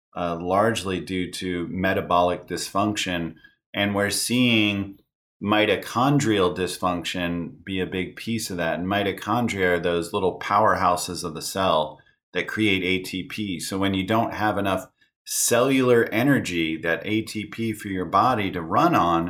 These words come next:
it's kinda like not having enough gasoline for your car. And your car is sputtering and clunking and,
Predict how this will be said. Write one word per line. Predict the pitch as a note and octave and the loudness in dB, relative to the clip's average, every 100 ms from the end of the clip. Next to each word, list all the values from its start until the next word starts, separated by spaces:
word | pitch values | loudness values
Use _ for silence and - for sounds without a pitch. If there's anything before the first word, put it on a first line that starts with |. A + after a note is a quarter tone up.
| - | -8
it's | F2 | -10
kinda | - C#3+ D#3 | -2 2 4
like | C3 F#2+ | 4 4
not | A2 G#2+ | 2 2
having | G2 G#2 G2 | 0 0 0
enough | F#2+ F2+ - | 0 0 0
gasoline | F#2 F#2 - F#2 G#2 G#2+ - | -2 -2 -4 -4 -2 -2 -4
for | F2 | -6
your | E2+ | -6
car. | D#2+ - C3 G2 E2+ - _ _ _ _ _ | -6 -2 0 0 0 -8 _ _ _ _ _
And | G#2 G#2 | -2 0
your | G2 | 0
car | G2+ A#2+ B2+ A2 | 0 4 4 4
is | G#2 | 2
sputtering | - A#2 A#2 A#2 A2+ G2 | -2 2 4 4 2 2
and | F#2 | -2
clunking | - B2 B2+ B2 A2+ G#2 | 0 0 0 0 0 2
and, | F#2 - | 2 -2